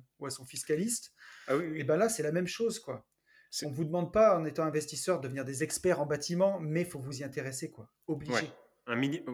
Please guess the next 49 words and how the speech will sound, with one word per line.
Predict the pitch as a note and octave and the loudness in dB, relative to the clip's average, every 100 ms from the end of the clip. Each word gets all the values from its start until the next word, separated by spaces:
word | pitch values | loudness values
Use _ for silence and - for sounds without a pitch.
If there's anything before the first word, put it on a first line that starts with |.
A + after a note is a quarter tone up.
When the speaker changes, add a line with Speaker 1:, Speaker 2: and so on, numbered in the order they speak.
| A2+ - | -10 -14
Speaker 2:
disons, | A2+ - B2 A#2+ | -8 -4 -4 -2
oui, | B2+ B2+ A2+ | 4 4 6
un | |
minimum, | A#2 C3+ B2 G2 | 4 2 0 -2
quoi. | - - - _ _ _ - _ _ _ _ _ _ - | -4 -14 -16 _ _ _ -20 _ _ _ _ _ _ -6
Effectivement, | A#2+ D3+ D3+ E3 C#3+ | -4 0 0 2 2
Speaker 1:
Un | D3 | 2
minimum. | F#3 - | 0 -2
Speaker 2:
il | B2+ | -4
faut, | C#3 D#3+ | -2 -2
il | C#3+ | 0
Speaker 1:
Mais | D3+ | 2
Speaker 2:
faut, | C#3+ | 2
par | C#3+ C3+ | 4 4
exemple, | D#3+ D3+ | 4 0
que | - | -4
tout | - C3 | -6 -4
le | |
monde | C#3+ D3+ | -2 -2
la | A#2+ | -2
comprenne, | - A#2+ C#3 D3 | -4 -4 -4 -2
euh, | A2+ A2 A2 G#2+ | -2 -2 -2 -4
ce | - | -6
qu'est, | - B2 | -4 -2
euh, | B2 G#2+ | -2 -4
du | G#2 G#2+ | -4 -4
remblai | A2+ A2+ B2+ C#3 | -2 -2 0 0
et | A2 | 0
savoir | - G#2+ A#2+ | -2 -4 -6
ce | - | -6
que | - | -8
c'est | A#2+ | -8
que | - G#2+ G2+ G2+ G2+ | -6 -6 -4 -6 -6
faire | - G#2+ | -4 -2
une | A2+ | -4
fouille, | - G#2+ - _ _ _ - | -6 -8 -10 _ _ _ -4
par | G#2+ | -4
exemple. | G#2+ G2+ _ _ _ | -4 -8 _ _ _
En | C#3 | -2
tout | C3 | 0
cas, | D3 D#3+ | 2 2
quand | D3+ | 2
on | C#3 | -2
Speaker 1:
Ouais. | |
Speaker 2:
fait | C#3 | -2
construire | A2+ A#2 - A#2 | -4 -6 -2 -2
une | G2+ | 0
maison. | A2+ A#2 - - _ _ - | -2 -2 -6 -16 _ _ -16
Voilà. | G2+ | -16